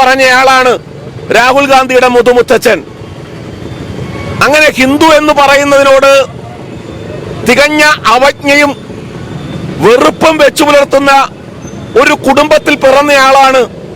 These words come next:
രാഹുൽ ഗാന്ധി. ആ രാഹുൽ ഗാന്ധിയാണ് തെരഞ്ഞെടുപ്പ് കാലത്ത് പ്രസംഗിച്ചത്,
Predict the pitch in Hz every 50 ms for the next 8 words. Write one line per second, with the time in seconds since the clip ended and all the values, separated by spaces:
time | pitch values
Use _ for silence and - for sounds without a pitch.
0 | - - - - - - - - 233 254 254 254 269 262 240 254 254 247 202 180
1 | 131 110 - - - - - - - - - - - - - - - - - -
2 | - - - - - 170 240 302 294 285 285 285 285 311 311 311 302 302 302 302
3 | 302 294 285 285 277 - 277 254 262 277 302 294 294 294 285 294 277 285 285 285
4 | 277 277 277 269 262 240 208 277 285 285 277 - 294 269 277